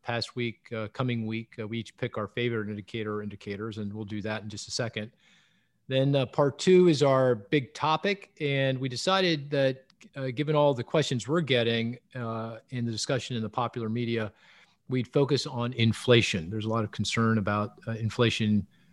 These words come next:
accelerating and becoming uncomfortably high, and so we're gonna talk through that. And then part three is me kinda just tying it all back, uh, together and giving you a, a,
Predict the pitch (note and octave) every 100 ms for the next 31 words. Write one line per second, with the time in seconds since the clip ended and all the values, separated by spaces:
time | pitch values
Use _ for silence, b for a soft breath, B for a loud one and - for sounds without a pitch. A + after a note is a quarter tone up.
0 | _ - - B2+ A#2+ A#2 A2+ A2+ A2 A2+
1 | - A2 G#2 - A2+ G#2 G#2+ - A#2 A2+
2 | G#2+ G2+ - C3 A2 G2+ G2+ A2 A2+ -
3 | A2+ A#2+ - B2+ A#2 G#2 - A#2 - A#2
4 | G#2+ G2+ G#2+ F2+ G2+ _ b b b b
5 | b _ C3+ C3 C3 D3+ C#3 D#3+ D3 B2+
6 | C3 C3+ C3 B2+ A#2+ - C3 A#2 A2+ -
7 | B2+ A#2+ A#2+ A2+ - A#2+ G#2 A2+ G#2+ G#2
8 | - _ - A2 - A2 A#2+ A2+ A2+ A2
9 | G#2+ A2+ G#2+ G#2 G#2 G#2 A2 G#2 G2+ G2+
10 | G2 G2 F#2+ _ A2 G2+